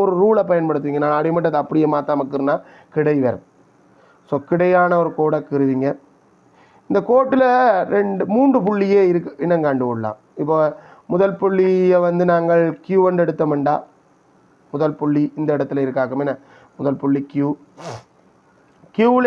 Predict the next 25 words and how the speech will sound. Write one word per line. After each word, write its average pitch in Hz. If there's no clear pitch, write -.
இரு-, 208
T, 240
T, 185
T. 156
டீலேருந்து 233
மூன்று 233
சென்டிமீட்டர் 208
தூரத்துல 185
Q 175
இருக்கு. 123
So 156
நான் 160
இதுல 175
T-யை 190
மார்க் 175
பண்ணினேன்டா, 135
இந்த 147
இடத்துல 151
T 165
என்ற 175
புள்ளியை 160
நான் 143
மார்க் 135
பண்ணினேன்டா, 120
இந்த 139